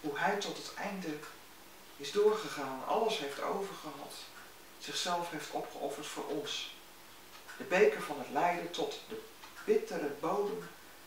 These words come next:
toegeleegd heeft. Dat lamsbordje,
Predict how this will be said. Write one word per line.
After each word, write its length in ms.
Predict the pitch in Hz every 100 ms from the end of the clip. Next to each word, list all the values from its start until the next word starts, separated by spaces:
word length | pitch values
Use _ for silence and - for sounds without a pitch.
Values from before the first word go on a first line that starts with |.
| -
toegeleegd 680 | - 180 170 165 170 175 175
heeft. 360 | - 113 - - - - - - - - - - - - - - - - - - - - - - - - - - - - - - - - - - - -
Dat 160 | 143 175
lamsbordje, 720 | 262 285 - 208 208 196